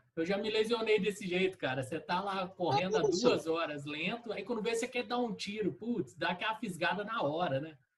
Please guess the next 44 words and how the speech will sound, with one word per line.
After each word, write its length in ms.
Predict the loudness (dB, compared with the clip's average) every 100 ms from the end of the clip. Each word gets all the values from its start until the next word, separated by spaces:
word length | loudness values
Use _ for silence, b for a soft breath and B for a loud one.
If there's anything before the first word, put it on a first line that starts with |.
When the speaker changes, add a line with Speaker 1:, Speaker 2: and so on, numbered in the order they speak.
| _ _ _ _ _ _ -4
Speaker 2:
É, 180 | 2 2
não, 340 | 2 -2 -4
e 180 | -4 -2
teu 140 | 2 4
corpo 240 | 4 0
não 160 | -2 4
tá 200 | 4 4
preparado 540 | 0 0 2 2 -2
pra 180 | -4 -4
isso. 460 | -2 -4 -6 -10 -12 _
É, 80 | 0 0 4
é, 440 | 6 6 6 4 2 2
entra 240 | 2 2 0
naquilo 360 | -2 0 2
lá 140 | 2 2
que 80 |
eu 60 | -2
te 100 | -2
falei, 460 | -2 0 0 -2 -4 _ _ 0
a, 300 | 0 2 2
a, 400 | 0 -2 -6 -10
a 40 |
sua 220 | -4 -4
própria 280 | 0 -2 -2
biomecânica, 720 | -4 -4 -4 -2 0 0 -2
né? 80 | -4
Até 160 | -2 -2
fazendo 300 | -2 0 0
uma 160 | 0
pontezinha 540 | -2 -6 -4 -4 -2 0
aí 120 | 0
do 120 | 0
que 100 | -2
a 40 |
gente 280 | -2 -2 -4
vinha 240 | -4 -4 -2
conversando, 800 | -2 -2 -2 0 0 2 0 -6 _ -2
da, 140 | 0
do 140 | 0 2
toquezinho 600 | 2 2 -2 -2 -2 0
que 80 | -2
eu 40 |
te 160 | -2 -2
dei, 360 | 2 2 0